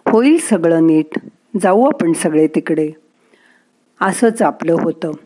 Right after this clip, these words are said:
आपण वरवर पाहिलं तर सगळे सुखी दिसतात,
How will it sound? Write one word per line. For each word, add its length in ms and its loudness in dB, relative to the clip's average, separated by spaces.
आपण 280 -2
वरवर 460 2
पाहिलं 500 2
तर 60 2
सगळे 560 0
सुखी 400 -2
दिसतात, 480 -2